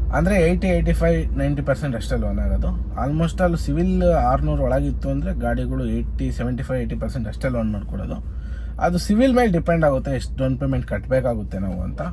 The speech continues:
Almost all ಮಿನಿಮಮ್ ಅಂದರೂ ಹತ್ತು ಪರ್ಸೆಂಟ್ ಕಟ್ಟಿದ್ರೆ ಒಳ್ಳೆಯದು. ಇವಾಗ ಇಪ್ಪತ್ತು ಲಕ್ಷದ ಗಾಡಿ ತಗೊಂತೀವಿ ಅಂದರೆ ಎರಡು ಲಕ್ಷ ಡೌನ್ ಪೇಮೆಂಟ್ ಹಾಕ್ಲೇಬೇಕು.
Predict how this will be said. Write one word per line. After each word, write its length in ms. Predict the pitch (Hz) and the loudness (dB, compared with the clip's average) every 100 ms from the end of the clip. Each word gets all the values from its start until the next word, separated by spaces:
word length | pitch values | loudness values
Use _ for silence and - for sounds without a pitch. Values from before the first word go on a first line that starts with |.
| - - - - - | -8 -12 -12 -10 -2
Almost 340 | 160 190 196 - 196 | 0 4 2 4 2
all 200 | 190 147 | 2 2
ಮಿನಿಮಮ್ 500 | 156 202 233 233 220 | 4 4 6 6 6
ಅಂದರೂ 280 | 220 269 262 | 4 8 8
ಹತ್ತು 240 | 180 - | 6 2
ಪರ್ಸೆಂಟ್ 420 | 151 135 - 143 | 0 0 -4 -6
ಕಟ್ಟಿದ್ರೆ 520 | - 131 - 139 139 | -4 -4 -4 -4 0
ಒಳ್ಳೆಯದು. 420 | 170 110 104 101 - - | 2 0 -4 -6 -6 -6
ಇವಾಗ 120 | 113 | -6
ಇಪ್ಪತ್ತು 420 | 107 110 - 123 | -6 -4 -2 -2
ಲಕ್ಷದ 260 | 123 - 117 113 | -4 -4 -4 -4
ಗಾಡಿ 160 | 123 | -4
ತಗೊಂತೀವಿ 360 | 120 110 107 107 | -4 -4 -4 -4
ಅಂದರೆ 160 | 113 107 | -6 -4
ಎರಡು 180 | 101 | -6
ಲಕ್ಷ 220 | 98 - - - - - | -6 -6 -6 -6 -8 -8
ಡೌನ್ 220 | 107 110 | -6 -4
ಪೇಮೆಂಟ್ 360 | 120 113 104 - | -4 -4 -4 -6
ಹಾಕ್ಲೇಬೇಕು. 840 | - 123 120 98 95 190 - - | -6 -4 -4 -4 -8 -10 -10 -12